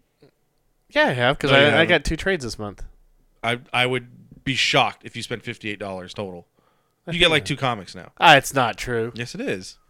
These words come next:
Speaker 1: That's not
Speaker 2: I
Speaker 1: true.
Speaker 2: do your polls. I know how many comics you get.
Speaker 1: So, anyways, um, do you
Speaker 2: So
Speaker 1: think
Speaker 2: anyway.
Speaker 1: Guardians is,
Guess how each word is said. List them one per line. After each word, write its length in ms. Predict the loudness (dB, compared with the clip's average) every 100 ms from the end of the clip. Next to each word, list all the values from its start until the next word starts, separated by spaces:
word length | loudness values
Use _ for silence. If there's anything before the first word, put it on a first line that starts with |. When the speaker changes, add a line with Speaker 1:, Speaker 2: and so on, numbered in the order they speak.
| -8
Speaker 1:
That's 240 | -8 -8
not 180 | -10 2
Speaker 2:
I 80 | 4
Speaker 1:
true. 80 | 6
Speaker 2:
do 80 |
your 160 | 6 4
polls. 420 | 6 6 6 2
I 100 | -2
know 120 | 2
how 80 | 2
many 140 | 0 0
comics 340 | 0 -2 -6
you 80 | -8
get. 140 | -10 -14 -20 -20 -20 -20 -20 -20 _ -2
Speaker 1:
So, 260 | 10 12
anyways, 580 | 12 12 10 10 10 8 8
um, 400 | 12 12 10 2
do 80 | 0
you 40 | 2
Speaker 2:
So 60 |
Speaker 1:
think 160 | 2 2
Speaker 2:
anyway. 500 | -2 -8 -8 -8 -12 -18 _ _ -20 -20 -6
Speaker 1:
Guardians 540 | 6 8 8 4 0 -2
is, 500 | 0 2 2 -2